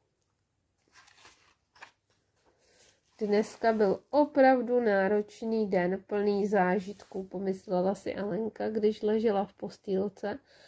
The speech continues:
a babička s maminkou jí přišli dát pusu na dobrou noc. Řekla: „Tyto Vánoce byly nejkrásnější ze všech. Nikdy jsem nebyla na Štědrý den na horách.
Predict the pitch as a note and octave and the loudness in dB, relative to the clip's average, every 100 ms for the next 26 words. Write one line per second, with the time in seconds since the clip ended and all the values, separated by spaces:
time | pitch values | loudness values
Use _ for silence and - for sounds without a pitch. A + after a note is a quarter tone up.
0 | - - - A3 A3 B3 C#4+ C#4 - G#3+ | -20 -20 -8 -2 4 4 4 -2 -6 -8
1 | - G#3+ G#3+ A#3 A#3 A#3 A3+ G#3 - G#3+ | -4 -2 -2 -2 -2 0 2 0 -4 -10
2 | - G#3 G#3+ G3 G3 - G#3 - G3+ G3 | -6 -2 2 2 0 -8 -10 -8 -2 0
3 | G3 F#3+ G#3+ F#3 F#3+ F#3 - - G3 F#3+ | 0 0 2 2 2 -2 -4 -12 -4 -4
4 | - F3 E3+ - C4 C4 A#3 A3+ A3 G#3+ | -4 -8 -8 -6 -4 2 2 2 2 2
5 | G#3+ - G#3+ A3 G3+ G#3+ B3+ B3+ C4 A#3 | 0 -2 -2 0 0 2 2 2 2 2
6 | G#3 - A3+ A3 - G#3+ G#3 G#3 G3+ - | 2 -4 -4 -4 -4 -6 -4 -2 -4 -8
7 | G3 - A3+ A3+ A#3+ B3 A#3 B3+ A#3 A3 | -12 -10 -6 -4 2 0 2 0 2 2
8 | A#3 A3+ A3 - - A3 A3+ A3+ G#3+ G3 | 4 2 0 -4 -4 -4 -2 0 0 0
9 | G3 A3 A3+ G3+ F#3+ | -2 0 0 0 -4